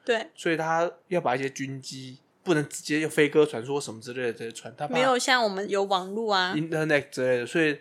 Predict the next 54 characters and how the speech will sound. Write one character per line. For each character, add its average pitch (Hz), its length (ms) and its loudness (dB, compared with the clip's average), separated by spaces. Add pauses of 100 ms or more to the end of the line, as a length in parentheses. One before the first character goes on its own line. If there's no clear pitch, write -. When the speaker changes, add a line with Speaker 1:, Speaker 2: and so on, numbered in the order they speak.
Speaker 2:
那 185 140 4
时 180 100 2
候 165 60 4
为 170 100 8
了 131 260 2 (600)
他 170 240 6
怕 143 300 2 (380)
那 160 120 -2
个 139 100 -4
间 147 240 0
谍 120 200 -6
或 147 200 0
者 123 60 -4
是 135 400 -8 (320)
他 160 140 0
的 147 100 2
军 147 340 -2
机 139 220 -6
泄 139 260 2
露， 120 240 -2 (540)
那 165 80 0
时 151 100 -4
候 143 80 2
他 147 140 0
就 151 180 -2
在 143 360 -2 (280)
这 170 80 -4
个 147 100 -2
时 135 160 -8
间 123 180 -6
点， 117 160 -10 (120)
就 143 100 -8
是 143 140 -6
做， 135 480 -4
把 120 200 -6 (200)
军 151 340 -6
机 151 180 -8
藏 120 220 -10
到 123 160 -6 (140)
月 147 140 0
饼 120 200 -10
里 107 140 -16
面， 117 260 -8
然 117 100 -14
后 135 220 -4
假 117 240 -2
借 151 160 -6
去 160 100 -6
送 143 300 -2
礼 113 100 -10
的 113 120 -10
名 113 120 -16
义 117 240 -14 (360)
去 160 180 -6